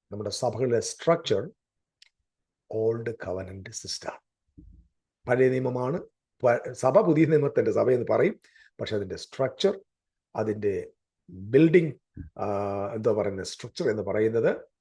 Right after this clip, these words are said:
ഓൾഡ് കവനന്റ് സിസ്റ്റം. ന്യൂ കവനന്റ് സിസ്റ്റം നമ്മുടെ സഭകളിൽ ഇല്ല എന്നത് ദുഃഖകരമായ സത്യം. So അതുകൊണ്ട് ഈ ഫുൾഫിൽഡ് എസ്കറ്റോളജി പഠിപ്പിക്കുന്ന നമുക്ക്,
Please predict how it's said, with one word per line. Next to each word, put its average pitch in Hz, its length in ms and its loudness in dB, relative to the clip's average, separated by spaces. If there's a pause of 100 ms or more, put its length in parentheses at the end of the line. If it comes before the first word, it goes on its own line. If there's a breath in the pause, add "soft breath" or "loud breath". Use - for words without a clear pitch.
(260)
ഓൾഡ് 123 440 0 (100)
കവനന്റ് 107 460 -4
സിസ്റ്റം. - 640 -12 (1200)
ന്യൂ 180 160 4
കവനന്റ് 135 460 0
സിസ്റ്റം - 480 -8 (160)
നമ്മുടെ 95 200 -10
സഭകളിൽ 113 640 -2 (520)
ഇല്ല 160 600 4
എന്നത് 92 420 -10 (300)
ദുഃഖകരമായ 98 720 -8
സത്യം. - 320 -18 (300)
So - 100 2
അതുകൊണ്ട് 160 460 2 (540 soft breath)
ഈ 226 240 4
ഫുൾഫിൽഡ് - 640 0
എസ്കറ്റോളജി 123 600 0
പഠിപ്പിക്കുന്ന 104 640 -6 (400)
നമുക്ക്, 101 520 -6